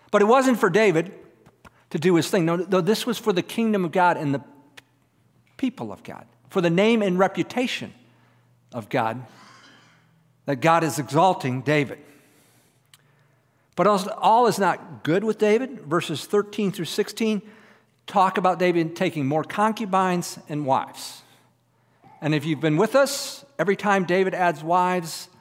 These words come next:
I reference Deuteronomy seventeen seventeen, which says, "Before they came into the promised land, the king should not multiply wives for himself." And I point out that David is flaunting this, and he keeps taking wives 'cause you're the king, and that's what you can do.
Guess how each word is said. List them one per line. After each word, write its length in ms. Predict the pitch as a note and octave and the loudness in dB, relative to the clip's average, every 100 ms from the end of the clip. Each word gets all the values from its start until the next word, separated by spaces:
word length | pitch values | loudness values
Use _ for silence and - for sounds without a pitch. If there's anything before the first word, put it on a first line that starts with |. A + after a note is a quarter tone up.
| _ _ _ _ _ _ | _ _ _ _ _ _
I 80 | C#3 | -4
reference 480 | C#3 E3 F3 E3 - | 0 0 0 -6 -4
Deuteronomy 600 | D3+ E3 E3 D#3 D#3 D3 | 0 2 2 2 0 -4
seventeen 640 | - D3+ D#3 D#3 D#3 D3 | -2 -2 -2 -6 -6 -6
seventeen, 720 | C#3+ C#3 C#3 C3 C#3 C3+ C3+ | -6 -6 -6 -8 -8 -6 -8
which 180 | B2 B2+ | -8 -12
says, 380 | - - C3 B2+ | -10 -6 -6 -6
"Before 240 | B2 - | -10 -6
they 100 | C3 | -6
came 180 | C3 C3+ | -6 -6
into 120 | C3 | -8
the 60 | B2+ | -8
promised 320 | C3 C3 B2+ | -6 -6 -8
land, 260 | B2 B2+ B2 | -8 -6 -8
the 60 | |
king 560 | A#2 - D3+ D3+ D3+ D3 | -10 -10 -8 -6 -8 -10
should 180 | - A#2+ | -12 -10
not 240 | A#2+ A2+ | -10 -8
multiply 460 | A#2+ C3 - C3 B2 | -8 -10 -8 -6 -6
wives 340 | G#2+ A2 A2 | -4 -6 -6
for 160 | - B2 | -10 -12
himself." 340 | D3 - A#2 | -10 -8 -6
And 80 | C#3 | -6
I 60 | C3+ | -6
point 220 | F#3+ E3+ | -2 -2
out 160 | E3+ - - - | -2 -6 -20 -4
that 120 | G#3 | 0
David 260 | A3+ A#3 A#3+ | 2 2 -2
is 100 | - | -4
flaunting 420 | A#3 G#3+ F#3 A#2+ | 2 2 2 -4
this, 160 | F#2 | -8
and 80 | - | -10
he 60 | C3 | -8
keeps 240 | - C3 | -8 -8
taking 280 | - D3+ D3+ | -6 -6 -4
wives 240 | D3 D#3+ | -2 -2
'cause 140 | - A#2 | -4 -10
you're 100 | C#3 | -8
the 60 | |
king, 300 | C3+ - D#3 | -8 -8 -8
and 80 | E3 | -8
that's 120 | C3+ | -10
what 140 | D#3+ - | -10 -12
you 60 | |
can 160 | F3 F#3 | -10 -8
do. 180 | G#3+ | -6